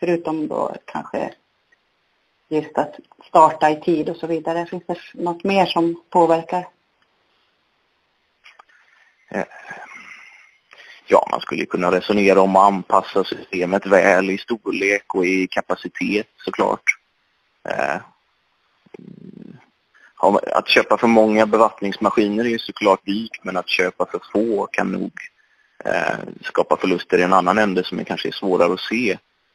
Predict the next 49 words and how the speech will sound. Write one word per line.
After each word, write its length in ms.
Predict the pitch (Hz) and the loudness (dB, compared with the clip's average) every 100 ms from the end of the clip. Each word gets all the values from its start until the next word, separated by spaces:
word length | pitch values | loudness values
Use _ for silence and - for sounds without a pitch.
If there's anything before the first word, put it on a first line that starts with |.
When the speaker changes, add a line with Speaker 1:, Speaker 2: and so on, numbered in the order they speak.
| _ _ _ 50 | _ _ _ -10
Speaker 2:
Eh, 360 | 50 50 - - _ _ _ _ _ _ - | -8 -6 -8 -12 _ _ _ _ _ _ -20
exempelvis 580 | - 92 92 95 92 - | -10 -8 -6 -4 -4 -4
kan 160 | 98 | -2
man 140 | 95 92 | -2 -2
få 240 | 92 90 - | -2 -2 -4
för 120 | - - | -10 0
bråttom 480 | 95 - - 95 | 2 2 0 -2
med 100 | 90 | 0
att 60 | 87 | -2
flytta 400 | - 92 _ 95 | -4 -6 _ 0
maskiner 540 | 101 95 98 92 92 | 2 2 2 0 -2
så 100 | 92 | -2
att 100 | - | -2
det 60 | - | -4
behöver 260 | 98 90 95 | 0 0 0
göras, 280 | 95 95 - - - - - - - - _ - | -4 -6 -10 -20 -20 -20 -20 -20 -20 -20 _ -4
så 60 | 92 | -2
att 60 | |
det 100 | 95 | 0
krockar 420 | - 107 - 98 | 2 0 2 2
med 120 | 98 98 | 4 4
andra 240 | 95 95 | 4 4
arbetsuppgifter 640 | 107 95 - - 92 - | 4 2 -4 -8 -8 -6
som 140 | 98 95 | -6 -4
kan 120 | 95 | -4
vara 80 | 95 | -4
viktiga. 300 | 92 - 90 | -4 -2 -2
Det 100 | 90 | -2
är 40 | |
till 160 | - 101 | -8 -10
exempel 300 | 95 92 95 | -8 -6 -6
att 60 | |
komma 200 | - 92 | -6 -4
ut 180 | 92 - | -4 -8
och 60 | 92 | -12
slå. 420 | - 104 110 104 _ - | -6 -4 -4 -4 _ -20
Kommer 240 | - 101 101 | -10 -6 -4
man 120 | 98 | -4
ut 140 | 95 | -6
och 60 | 92 | -6
slår 180 | 101 98 | -2 -2
för 140 | - | -2
sent 360 | 95 98 98 104 | -2 -2 -2 -8
så, 260 | - - - | -6 -6 -8
så 360 | - - 58 - _ - - | -10 -10 -12 -16 _ -20 0
skördar 320 | 110 98 98 | 4 6 6
vallen 320 | 95 87 95 | 6 4 0
alltså, 280 | 90 - - | -2 -4 -8
så, 120 | - | -10